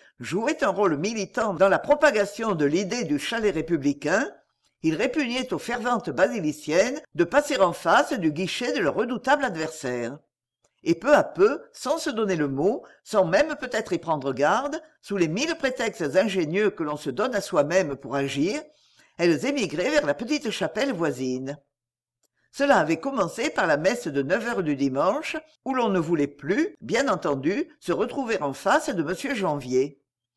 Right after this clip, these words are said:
Et cela gagnait les offices de la semaine. C'était de la petite chapelle de l'Adoration qu'était partie la grande protestation, signée de plusieurs centaines de noms et portée à l'archevêché, il y avait de cela deux jours, par monsieur Houblon.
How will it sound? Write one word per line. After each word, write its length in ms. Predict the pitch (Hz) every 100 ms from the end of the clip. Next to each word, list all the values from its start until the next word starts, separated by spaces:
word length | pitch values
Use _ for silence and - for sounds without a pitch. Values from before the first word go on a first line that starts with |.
| _ -
Et 120 | 170
cela 260 | - 247 277
gagnait 400 | 185 165 180 277
les 220 | 294 175
offices 440 | 165 - 320 339
de 80 | 269
la 120 | 233
semaine. 640 | 208 170 127 123 123 131 156 _ _ _ _ _ _ _ _ _ _
C'était 380 | - 247 226 294
de 80 | 269
la 100 | 175
petite 400 | 269 294 294 269
chapelle 480 | 240 208 226 190
de 80 | 143
l'Adoration 800 | 143 135 208 233 - - 156 247 - - -
qu'était 240 | 185 175
partie 420 | - - - 247
la 100 | 311
grande 320 | - - 294 294
protestation, 880 | 233 214 190 156 147 - 175 262 - _ - _
signée 400 | - 269 202 247
de 80 | 262
plusieurs 400 | - 220 269 277
centaines 460 | 240 202 196 170
de 140 | 143 135
noms 360 | 127 180 285 - -
et 120 | 185
portée 380 | 185 190 - 247
à 80 | 233
l'archevêché, 880 | 160 - 254 180 156 - 190 277 - _
il 140 | - 175
y 60 |
avait 160 | 185 156
de 100 | 135
cela 300 | 151 277 180
deux 240 | - 175
jours, 380 | 156 139 220 311 - _
par 140 | 196 190
monsieur 380 | 160 - 277
Houblon. 560 | 226 170 127 127 131 156